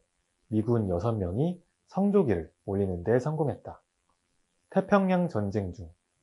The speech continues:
일본 땅에 성조기가 처음 휘날리는 순간이었다. 산 아래서 싸우던 해병들이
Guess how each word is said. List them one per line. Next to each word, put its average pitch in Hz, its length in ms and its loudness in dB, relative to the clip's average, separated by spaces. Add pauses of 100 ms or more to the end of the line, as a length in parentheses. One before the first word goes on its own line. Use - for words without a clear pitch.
(120)
일본 120 400 4
땅에 110 280 2
성조기가 165 720 2 (260)
처음 147 440 2
휘날리는 131 480 2
순간이었다. 123 720 -2 (800)
산 196 300 4
아래서 107 300 6
싸우던 123 420 4
해병들이 143 580 0